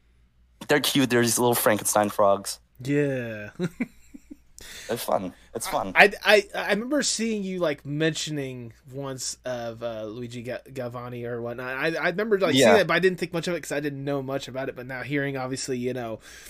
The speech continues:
Speaker 2: that is the influence for your most popular mascot. That has to be unique,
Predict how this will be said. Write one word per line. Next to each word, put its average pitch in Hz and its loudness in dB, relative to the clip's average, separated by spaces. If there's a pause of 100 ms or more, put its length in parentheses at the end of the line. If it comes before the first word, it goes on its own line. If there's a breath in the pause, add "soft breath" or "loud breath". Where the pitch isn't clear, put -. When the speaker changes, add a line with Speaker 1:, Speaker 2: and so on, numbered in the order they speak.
(400 loud breath)
Speaker 2:
that 160 6
is 143 2
the 151 -2
influence 151 -4
for - -6
your 139 -2
most 151 0
popular 151 0
mascot. 139 -2 (200 loud breath)
That 208 2
has 339 2
to 359 -2
be 302 2
unique, 160 0